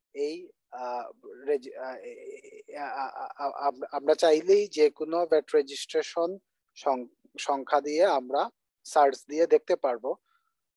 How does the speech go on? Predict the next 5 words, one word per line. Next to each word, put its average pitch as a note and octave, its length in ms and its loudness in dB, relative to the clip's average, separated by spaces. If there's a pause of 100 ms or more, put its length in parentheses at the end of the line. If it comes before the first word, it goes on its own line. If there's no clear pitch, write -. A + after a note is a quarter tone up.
(160)
আহ, A#2+ 280 0
সংশ্লিষ্ট C3 600 -6
করদাতার B2+ 680 -2 (220)
ভ্যাটের B2+ 360 -4 (1080)
বর্তমান B2+ 460 -2